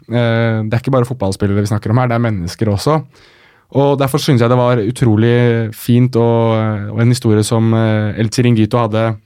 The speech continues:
denne uka her, som de la ut på Twitter, eh, feeden sin også, om Geronimo Rulli, som er, eh, en jeg har, eh, sagt mye stygt om i årene som har vært, og skrevet mye stygt om sikkert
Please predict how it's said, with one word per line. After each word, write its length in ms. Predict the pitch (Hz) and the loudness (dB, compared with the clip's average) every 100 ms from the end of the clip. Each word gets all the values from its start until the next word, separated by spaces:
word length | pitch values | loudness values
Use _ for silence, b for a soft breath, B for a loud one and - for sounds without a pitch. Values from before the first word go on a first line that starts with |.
| - | -10
denne 280 | 110 117 110 | -2 0 0
uka 140 | 120 | 0
her, 160 | 139 165 | -2 -2
som 180 | 127 120 | -2 0
de 100 | 120 | 2
la 120 | 113 | 2
ut 200 | 104 104 | 0 -2
på 640 | 117 113 107 110 107 107 104 | -2 0 0 0 -2 -4 -6
Twitter, 480 | 101 - 110 107 101 B B B B B B B - | -8 -2 0 0 -4 B B B B B B B -2
eh, 560 | 110 110 110 110 110 | 2 2 2 0 0
feeden 320 | 107 120 113 113 | 0 0 2 0
sin 100 | 120 | 0
også, 280 | 107 - 120 | -2 0 0
om 240 | 117 113 107 - _ - | 0 -2 -6 -12 _ -2
Geronimo 440 | 120 160 135 127 120 | 2 4 4 4 4
Rulli, 300 | 104 98 90 | 2 0 -4
som 320 | - 131 120 | -2 0 0
er, 260 | 107 107 107 | 0 -2 0
eh, 380 | 107 107 80 107 | 0 -2 -4 -4
en 120 | 117 | -2
jeg 160 | 98 98 | -2 -2
har, 260 | 98 98 | -2 -4
eh, 400 | 101 101 101 101 104 | -4 -4 -4 -6 -6
sagt 240 | - 117 | -6 -2
mye 100 | 120 107 | 0 0
stygt 260 | 120 - | -2 0
om 140 | 131 127 | 2 4
i 180 | 127 123 | 4 2
årene 480 | 123 127 127 127 123 | 2 2 2 2 2
som 120 | 127 | 2
har 180 | 147 - | 0 -2
vært, 160 | - | 0
og 240 | 156 139 131 | 2 2 0
skrevet 300 | 139 110 110 | 0 0 0
mye 100 | 110 | 0
stygt 200 | 117 127 | 0 0
om 60 | |
sikkert 220 | 110 120 | 0 0